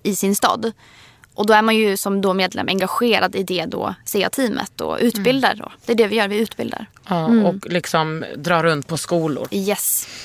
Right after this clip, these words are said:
Speaker 1: precis.
Speaker 2: Och arbetsplatser.
Speaker 1: Ja, det också.
Speaker 2: När börjar det bli obekvämt för åhörarna?
Speaker 1: Men det här är ganska intressant. Det börjar bli obekvämt för, jag tror aldrig varit med knappt med att bli obekvämt för en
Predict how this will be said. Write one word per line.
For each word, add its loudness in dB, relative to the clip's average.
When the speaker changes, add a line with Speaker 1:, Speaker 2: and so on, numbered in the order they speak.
Speaker 1:
precis. -4
Speaker 2:
Och 8
arbetsplatser. 0
Speaker 1:
Ja, 0
det 4
också. -4
Speaker 2:
När 6
börjar 8
det 4
bli 4
obekvämt 2
för 4
åhörarna? 2
Speaker 1:
Men 6
det 8
här 6
är 2
ganska 0
intressant. -2
Det 0
börjar 6
bli 4
obekvämt 2
för, 2
jag 2
tror 2
aldrig 6
varit -2
med 4
knappt -6
med -4
att -6
bli -4
obekvämt -2
för -4
en -2